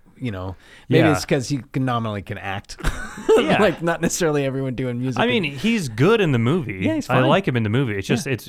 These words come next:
Speaker 2: in-, it's weird that he's there 'cause
Speaker 1: Yeah.
Speaker 2: when you watch it, you're like, he's not, like,
Speaker 1: It's to
Speaker 2: cracking
Speaker 1: give it,
Speaker 2: jokes
Speaker 1: it's
Speaker 2: or
Speaker 1: to g-,
Speaker 2: anything.
Speaker 1: no, but it does give, like, I, he is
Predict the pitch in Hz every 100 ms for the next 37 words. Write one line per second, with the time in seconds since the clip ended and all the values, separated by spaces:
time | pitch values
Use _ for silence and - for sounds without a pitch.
0 | - 139 131 127 - 123 147 123 101 120
1 | 107 117 135 110 - 127 101 - _ _
2 | 123 117 107 123 117 98 95 95 _ _
3 | _ _ - 156 135 139 131 - 131 101
4 | - _ 165 147 113 160 196 180 165 156
5 | 143 165 92 95 107 170 139 131 165 165
6 | 156 180 175 139 156 151 127 - - 135
7 | 127 _ _ _ - - - _ 147 127
8 | 139 120 98